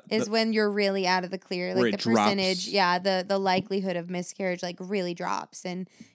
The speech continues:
Speaker 1: you're, you're, the intent is for your <laughs> mind to be at ease, but that's not necessarily the case,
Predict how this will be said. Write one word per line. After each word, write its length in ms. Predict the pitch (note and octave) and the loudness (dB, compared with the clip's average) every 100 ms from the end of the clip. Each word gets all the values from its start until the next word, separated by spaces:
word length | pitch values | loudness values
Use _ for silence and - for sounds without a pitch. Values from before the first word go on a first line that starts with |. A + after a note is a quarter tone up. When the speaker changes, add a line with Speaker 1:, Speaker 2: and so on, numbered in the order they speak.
| - | -6
Speaker 1:
you're, 300 | G#3+ G3+ F#3+ | -2 0 -2
you're, 500 | F3 G3+ G3 F#3+ F#3 | -4 -4 -2 -2 -4
the 180 | A3+ | -2
intent 440 | G#3+ G#3 D4+ C4 G#3+ | 0 0 2 2 2
is 200 | F#3 - | -2 -2
for 140 | G3 | -4
your 260 | F#3 F#3 G3+ _ | -2 -2 -4 _
<laughs> 140 | _ - | _ -2
mind 400 | G#3 G3+ A3+ A3 | 2 4 4 2
to 100 | C4 | 2
be 160 | A3 G3 | 4 2
at 80 | |
ease, 320 | F#3 G3 F#3+ F#3+ | 2 0 0 -2
but 100 | G3+ | -4
that's 260 | A3+ - - - - - | -4 -4 -18 -20 -20 -2
not 220 | A3 D#4 | 0 4
necessarily 640 | C#4 C#4+ C#4 A#3+ A3 G#3+ | 2 2 0 0 0 2
the 80 | G3+ | 0
case, 480 | G3+ F#3+ F3 A#3+ - | -2 -4 -2 -4 -6